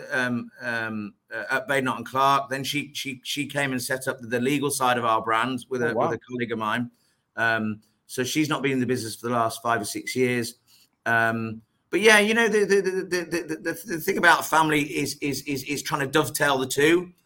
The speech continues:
Speaker 2: Yeah.
Speaker 1: And you'll, you'll, you'll know that. It's,
Speaker 2: I do,
Speaker 1: it's,
Speaker 2: yeah.
Speaker 1: it's, it's, it's challenging. And, you know, some day, some days the, some days the, the family will, will become second because, you know, I need to go and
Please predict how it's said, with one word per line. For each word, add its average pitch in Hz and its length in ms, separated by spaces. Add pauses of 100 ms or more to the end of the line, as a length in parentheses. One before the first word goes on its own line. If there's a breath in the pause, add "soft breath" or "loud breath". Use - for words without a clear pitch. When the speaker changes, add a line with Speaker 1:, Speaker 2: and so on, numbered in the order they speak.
(140)
Speaker 2:
Yeah. - 80
Speaker 1:
And 147 80
you'll, 180 220
you'll, 185 240
you'll 208 180
know 139 220
that. 151 260
It's, 151 260
Speaker 2:
I 98 60
do, - 60
Speaker 1:
it's, 123 160
Speaker 2:
yeah. 123 140 (360)
Speaker 1:
it's, - 380
it's, - 260 (460 soft breath)
it's 156 200
challenging. 170 760 (360)
And, 127 320 (160)
you 131 160
know, 160 140
some 190 280
day, 170 180
some 180 260
days 160 280
the, 139 280 (220 soft breath)
some 160 200
days 147 260
the, 131 220
the 135 80
family 156 380
will, 131 160
will 131 260
become 135 340
second 131 400
because, 135 380 (280 loud breath)
you 147 100
know, 147 180
I 135 100
need 147 200
to 123 60
go 143 200
and 131 180